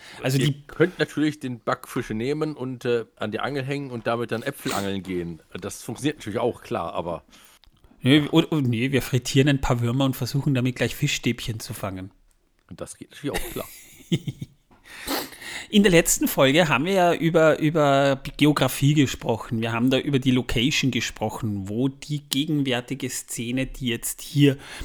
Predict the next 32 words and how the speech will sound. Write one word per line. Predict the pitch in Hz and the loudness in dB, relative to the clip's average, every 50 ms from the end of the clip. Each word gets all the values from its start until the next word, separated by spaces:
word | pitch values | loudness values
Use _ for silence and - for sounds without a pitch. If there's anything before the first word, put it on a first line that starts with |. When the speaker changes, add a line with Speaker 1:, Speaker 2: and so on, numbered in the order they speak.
| - _ - - | -14 _ -8 -2
Speaker 1:
in | 160 151 135 | 0 0 2
dieser | - 147 147 135 151 | 2 2 4 4 6
Minute | 139 139 135 139 143 147 143 - - 131 117 | 6 6 6 6 4 4 2 0 0 -2 0
weitergeht | 101 104 110 113 - 131 127 127 - - - - 120 131 131 - | 0 -2 -2 -2 0 0 0 -2 -4 -8 -4 0 2 2 2 2
oder, | - 131 123 131 120 | 0 0 0 0 0
oder, | 127 123 131 - | 0 0 -2 0
oder | 139 135 131 131 | 0 0 2 4
wo | 139 | 4
jetzt, | 147 139 - - 139 - 151 | 2 2 0 -4 -4 -6 -4
wo | 160 | -4
jetzt | 147 - - | -4 -2 0
eigentlich | - 131 139 151 160 156 151 - | 2 2 4 4 2 2 0 0
so, | - 160 151 147 147 | 0 0 0 0 0
so | - 156 147 143 | 0 2 2 2
der, | 139 139 131 127 - _ _ _ - | 2 0 -2 -2 -4 _ _ _ -6
der, | 127 | -4
die | - - 147 | 0 2 2
Location | 151 147 - - 139 139 135 - 180 160 | 2 2 2 2 2 2 2 2 0 0
des | 147 131 - - | 0 0 -2 0
Showdowns | - - 123 147 202 208 190 - 120 113 113 120 123 120 - - | 0 2 2 2 2 6 6 6 6 6 4 2 0 0 0 -2
des | 127 123 - | -4 -4 -2
ersten | - 113 104 - - - 135 | -2 -4 -4 -4 -4 -2 -2
Filmes | - - 131 123 123 120 113 - - | -2 0 0 0 2 0 0 -2 -4
beginnt, | - 135 123 - 135 139 165 165 - - - - - - - - - - - | -4 -4 0 2 2 2 2 2 -2 -8 -14 -14 -14 -14 -14 -16 -16 -6 0
äh, | - 139 131 | 2 2 4
haben | 135 139 135 143 | 4 4 2 2
ein | 135 151 135 | 2 0 0
bisschen | 135 131 - - 147 143 | 0 -2 0 2 2 2
gesprochen | 131 135 - - - 131 120 113 - - - 139 | 4 2 0 0 0 0 0 0 0 0 0 0
in | 147 - 156 147 143 143 | 2 4 4 6 6 8
Mittelerde. | 143 143 139 - 147 143 - 135 131 123 113 113 117 120 131 160 - - | 6 6 4 2 -2 -2 2 2 4 4 4 4 2 2 2 2 0 0
Also, | 135 123 123 127 131 127 127 120 | 0 -2 0 0 0 0 0 0